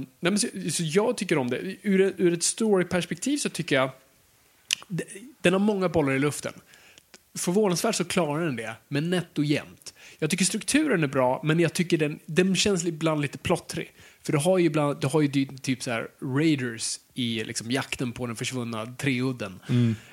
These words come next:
Speaker 1: Eh, och så har du Sagan om ringen med hela liksom Atlantis stora geopolitiska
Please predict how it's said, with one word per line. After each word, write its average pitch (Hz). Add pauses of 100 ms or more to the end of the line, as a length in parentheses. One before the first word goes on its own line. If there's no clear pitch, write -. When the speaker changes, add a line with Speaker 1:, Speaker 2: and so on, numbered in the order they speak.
(180)
Speaker 1:
Eh, 107
och 143
så 127
har 131
du 139
Sagan 131
om 135
ringen 135
med 117
hela 113
liksom 107
Atlantis 127
stora 120
geopolitiska 127